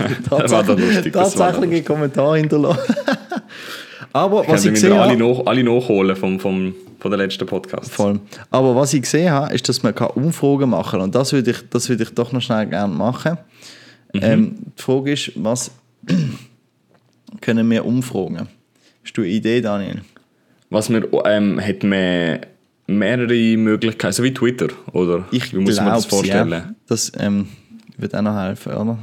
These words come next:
Speaker 2: Warte, ich habe, äh, den Dings-Podcast jetzt gemacht gehabt. Da sind wir wieder
Speaker 1: Aber
Speaker 2: halb
Speaker 1: gut.
Speaker 2: bei der Redaktionssitzung dabei,
Speaker 1: Ja.
Speaker 2: hä? Behind the
Speaker 1: Ich kann ja
Speaker 2: scenes.
Speaker 1: halb,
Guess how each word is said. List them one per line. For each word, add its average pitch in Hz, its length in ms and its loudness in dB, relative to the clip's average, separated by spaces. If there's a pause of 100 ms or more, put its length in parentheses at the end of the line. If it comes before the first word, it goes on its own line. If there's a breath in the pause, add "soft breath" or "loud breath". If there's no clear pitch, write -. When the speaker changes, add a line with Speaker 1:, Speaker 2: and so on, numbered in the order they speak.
Speaker 2:
Warte, - 300 -4
ich - 200 -4
habe, 101 280 -2
äh, 98 320 -2 (180)
den 107 140 -6 (180)
Dings-Podcast 107 640 -6
jetzt - 200 -8
gemacht 123 280 -4
gehabt. - 180 -4 (800 soft breath)
Da 123 80 0
sind 117 160 2
wir 113 80 4
wieder 117 180 2
Speaker 1:
Aber 104 80 0
Speaker 2:
halb 131 180 2
Speaker 1:
gut. 110 120 -2
Speaker 2:
bei 113 60 2
der 110 100 4
Redaktionssitzung 120 840 0
dabei, 87 160 -2
Speaker 1:
Ja. 101 200 0
Speaker 2:
hä? 113 120 2
Behind 110 340 0
the - 60 0
Speaker 1:
Ich 101 80 0
kann 104 140 4
ja 101 80 4
Speaker 2:
scenes. 95 120 -2
Speaker 1:
halb, 101 180 0